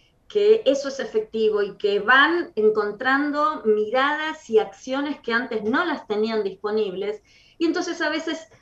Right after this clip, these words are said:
van agregando, y en general los procesos terminan, yo digo que es como una especie de año calendario, ¿no? Un, un marzo, noviembre, abril, noviembre, más o menos, que es donde la gente va trabajando, está enfocada,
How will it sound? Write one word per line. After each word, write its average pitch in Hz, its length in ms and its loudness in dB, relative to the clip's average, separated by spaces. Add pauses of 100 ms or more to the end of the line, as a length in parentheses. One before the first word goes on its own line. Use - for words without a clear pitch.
van 285 220 2
agregando, 208 800 4
y 269 120 -2
en 294 100 0
general 311 420 -2
los 311 120 -2
procesos 311 480 -8
terminan, 285 320 -2
yo 277 100 -4 (180)
digo 262 360 -4
que 269 80 -4
es 269 80 -8
como 254 180 -2
una 233 140 -2
especie 269 280 -4
de 254 60 -2
año 254 220 0
calendario, 202 640 4
¿no? 247 140 0
Un, 247 220 -2 (240)
un 269 240 4
marzo, 339 380 4
noviembre, 294 840 2
abril, 262 380 4
noviembre, 302 500 -4
más 277 220 -2
o 277 80 0
menos, 320 320 0 (340)
que 277 100 0
es 285 60 6
donde 294 200 2
la 262 80 0
gente 285 420 -4
va 285 180 2
trabajando, 269 560 0
está 220 240 -4
enfocada, 226 760 0